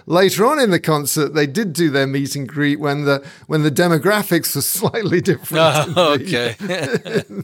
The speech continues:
Speaker 1: <laughs> in the organization. So that, uh, anyway, uh, that was what it was. So, song one. What, uh, what's song two?
Speaker 2: Uh, song, uh, song two is really, um, and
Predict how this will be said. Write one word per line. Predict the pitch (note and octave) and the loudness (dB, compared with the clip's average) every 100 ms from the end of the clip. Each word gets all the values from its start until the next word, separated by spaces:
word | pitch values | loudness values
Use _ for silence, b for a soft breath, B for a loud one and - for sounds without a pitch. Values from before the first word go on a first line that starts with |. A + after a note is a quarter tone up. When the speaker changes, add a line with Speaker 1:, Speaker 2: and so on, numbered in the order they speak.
| - | -10
Speaker 1:
<laughs> | G3 | -8
in | - | -6
the | E3 | -6
organization. | D3 E3 G2+ E3 D#3+ - D3+ - C3+ B C3+ | -6 -6 -8 -10 -10 -12 -12 -14 -18 B -16
So | - D#3+ E3+ | -6 -2 0
that, | F#3+ - - | -2 -4 -4
uh, | F3 D3 C#3 C#3 - | -2 0 0 -2 -4
anyway, | C3+ A2+ G#2+ _ - | -4 -4 -8 _ -4
uh, | E3 D#3 D#3 D#3+ D#3 | -2 0 -2 -2 -2
that | D#3 | -4
was | C3+ C3 A2+ | -2 -4 -2
what | A#2 | -4
it | |
was. | A#2 A2 B B B | -4 -6 B B B
So, | - - - B2+ | -12 -2 0 0
song | - F#3+ F3 | 0 0 2
one. | D3+ A#2+ C3+ | 0 0 -2
What, | F#3+ - - | -6 -4 0
uh, | F#3+ | 0
what's | E3 E3+ - | 0 -4 -4
song | D#3 D#3 | -4 -4
two? | - G3 - _ _ _ _ _ | -4 -6 -6 _ _ _ _ _
Speaker 2:
Uh, | - E3 F3+ F#3 F#3+ F#3 | -2 2 4 6 4 2
song, | E3+ - A#3 B3 A#3 A3+ B3+ | -2 -8 -2 0 0 -4 -10
uh, | G#3+ E3+ D3+ D#3 D3+ | -6 -2 0 0 -2
song | - F3+ F3+ F3+ E3+ | -4 0 0 0 -6
two | - F#3+ G3+ G3+ G3+ | -6 -2 -2 -2 -4
is | E3 D3 D3+ C#3+ C3+ | -2 0 -2 -4 -10
really, | D#3 G3 F#3 D#3+ D3 C#3 D3+ | -2 2 2 2 -2 -6 -8
um, | - C#3 C3 C3 C3 B2+ B2+ B2 B2 A#2+ _ _ _ | -10 -10 -8 -8 -8 -6 -8 -10 -18 -20 _ _ _
and | C#3+ C#3 C#3 | -6 -6 -6